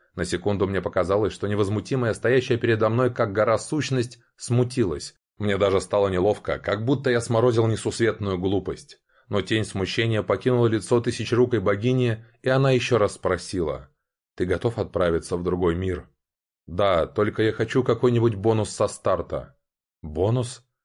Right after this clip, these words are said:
опять едва заметно смутившись, переспросила богиня. «Да, что-то вроде божественного эликсира,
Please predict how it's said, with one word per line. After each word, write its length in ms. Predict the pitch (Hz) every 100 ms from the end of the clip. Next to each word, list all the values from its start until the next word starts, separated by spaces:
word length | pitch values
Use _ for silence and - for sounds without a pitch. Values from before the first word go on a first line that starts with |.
| _
опять 360 | 98 87 95 98
едва 260 | 92 95
заметно 380 | 90 95 95 98
смутившись, 580 | 90 101 87 120 - 113
переспросила 720 | - 107 - 101 - 104 98
богиня. 640 | 95 95 95 87 76 - _ _ _
«Да, 380 | 95 120 98 78
что-то 320 | - 135 123
вроде 300 | 120 131 110
божественного 720 | 104 98 117 - 98 92 90
эликсира, 680 | 85 82 - 110 98 82